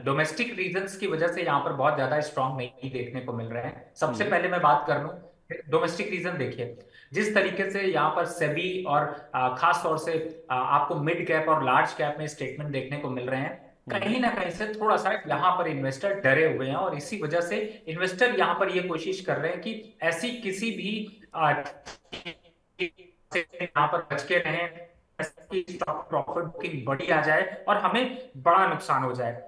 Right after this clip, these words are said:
Speaker 1: तो
Speaker 2: हम्म।
Speaker 1: मुझे ऐसा लगता है कि शायद इस वजह से आपको mid cap और small cap में ये थोड़ी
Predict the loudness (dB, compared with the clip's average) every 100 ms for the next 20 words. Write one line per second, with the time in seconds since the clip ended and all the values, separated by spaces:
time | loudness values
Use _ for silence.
0 | -4 0 2 4 4 6 2 2 -2 -2
1 | -2 0 0 -2 -10 -4 -4 -2 0 0
2 | 2 2 2 -2 0 0 2 0 2 0
3 | 0 0 2 2 2 0 0 -6 -6 -10
4 | -6 -4 -2 -2 -4